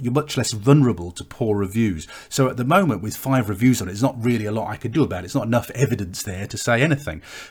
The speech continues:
But if, if you then go and look at the individual books that are in that box set, so that box set is my female protagonist box set.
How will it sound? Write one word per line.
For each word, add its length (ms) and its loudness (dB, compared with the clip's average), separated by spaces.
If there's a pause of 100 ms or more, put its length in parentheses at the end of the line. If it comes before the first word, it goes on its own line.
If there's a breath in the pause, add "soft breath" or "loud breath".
But 100 2
if, 220 2
if 240 -4
you 80 0
then 240 4
go 140 4
and 120 4
look 200 0
at 100 -4
the 100 4
individual 540 2
books 420 -4
that 120 -8
are 100 -4
in 80 -4
that 200 -6
box 300 0
set, 220 -8
so 80 -6
that 240 0
box 300 2
set 200 -6
is 140 -8
my 100 -2
female 400 -2
protagonist 600 -6
box 260 -10
set. 180 -12